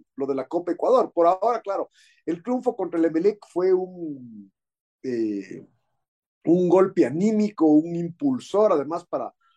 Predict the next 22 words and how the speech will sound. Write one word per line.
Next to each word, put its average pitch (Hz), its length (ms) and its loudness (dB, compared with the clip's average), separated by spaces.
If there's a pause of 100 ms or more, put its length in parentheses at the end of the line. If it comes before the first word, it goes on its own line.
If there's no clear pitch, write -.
(160)
para 143 200 -4
hacerle 180 520 -2
dar 160 280 -2
cuenta 170 520 -4
al 131 180 -10
Aucas, 165 520 -8
sobre 147 300 -10
todo 226 200 0
al 165 100 4
Aucas 135 360 0
y, 107 200 -16
y 117 80 -10
a 104 80 -6
los 107 220 -6
demás, 160 400 -4 (340)
de 139 160 2
lo 143 160 4
que 143 100 -4
el 139 120 4
Aucas 156 460 2
puede 135 220 0
ser, 123 300 -8